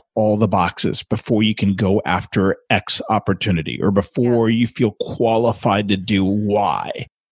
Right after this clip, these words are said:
Speaker 1: It seems to be a really common thing that I've noticed over time
Speaker 2: Mm-hmm.
Speaker 1: in, in coaching a lot of women.
Speaker 2: Mm-hmm.
Speaker 1: But I know you speak to this quite a bit,
Speaker 2: Yes.
Speaker 1: so I'd love to hear your thoughts on it and how women can start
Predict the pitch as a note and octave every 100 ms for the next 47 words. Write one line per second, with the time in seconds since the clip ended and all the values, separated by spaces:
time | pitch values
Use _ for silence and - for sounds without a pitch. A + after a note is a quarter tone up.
0 | - A#2+ A#2 - C#3 - D3+ B2+ A#2 G#2
1 | G#2 A2+ C3+ C3 A2 G2+ G2 G2+ A2 A#2
2 | G2+ F#2+ F2+ E2+ F2 A#2+ - - - A2
3 | G#2 G#2 - G2 F#2 F#2 A2 F#2 G#2 F#2+
4 | C3 C3+ B2+ C3+ B2 C#3 E3+ G3+ - -
5 | G#3+ F#3+ G#3 - _ _ - B2+ C3 D3+
6 | C#3 B2+ A2+ - - C#3+ - B2 G2+ G2+
7 | - - B2+ B2 G2 G2+ F2+ - F#2+ G#2+
8 | B2+ B2 - G#2+ A#2+ G2 G2 F#2+ - C#3+
9 | D3+ - D#3 D#3 D#3 - A#2 A2+ - A2+
10 | A2 G#2+ G#2+ - _ _ - A2+ G#2+ G#2
11 | - F#2 - G#2 F2+